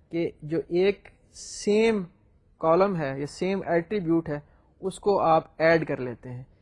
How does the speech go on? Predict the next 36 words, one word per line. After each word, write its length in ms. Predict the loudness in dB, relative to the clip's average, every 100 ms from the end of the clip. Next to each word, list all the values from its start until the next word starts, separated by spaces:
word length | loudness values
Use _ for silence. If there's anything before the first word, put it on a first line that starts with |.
| _ -14
یاد 280 | -2 2 4
رکھیں، 360 | 2 -2 -6 -8
آپ 260 | -2 -2 -2
صرف 200 | -4 -4
ان 240 | -4 -4 -4
چیزوں 300 | -4 -2 -2
کو 80 |
ایڈ 360 | 0 4 4 2
کر 80 | -4
سکتے 420 | -6 -8 -6 -4
ہیں 180 | -4 -8 _ _ _ _ -20
which 520 | -18 -4 -2 -2 -2
are 260 | -4 -4 -2
additive، 360 | 0 0 -2 -2 _ _ _ _ _ _ _ _ -8 -2
non 260 | 2 2 2
additive 440 | 2 0 2 2 0
چیزوں 260 | -4 -2
کو 80 | -2
ایڈ 300 | 0 0 0
نہیں 140 | -2
کر 120 | -2 -4
سکتے، 320 | -6 -10 -12 -4 -2
even 160 | -2 -2
if 120 | -2
they 220 | 0 -2
are 120 | -2
numeric۔ 380 | 0 0 0 -6 _ _ _ _ _
اس 140 | -10 -4
کا 100 | -4
کیا 320 | -2 0 2
مطلب 400 | 0 0 0 0
ہے، 100 | -2 -4 _ _ _ _ -12
یہ 80 | -8
مجھ 200 | -6 -4
سے 100 |
نہ 60 | 0